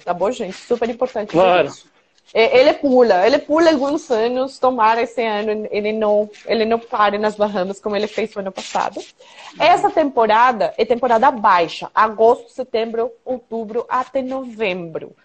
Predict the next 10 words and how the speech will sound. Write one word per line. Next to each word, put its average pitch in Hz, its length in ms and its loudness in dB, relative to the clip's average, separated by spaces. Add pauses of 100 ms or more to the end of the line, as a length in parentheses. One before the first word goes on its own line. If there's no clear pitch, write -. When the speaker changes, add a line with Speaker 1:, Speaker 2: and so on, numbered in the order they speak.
(400)
Speaker 1:
Mas, 302 880 -2
normalmente, 254 1300 -2
é - 60 0
a 226 80 2
melhor 233 320 0
temporada, 220 760 0 (180)
economicamente 214 640 -4
falando, 240 500 2
para 233 240 0
viajar, 240 500 2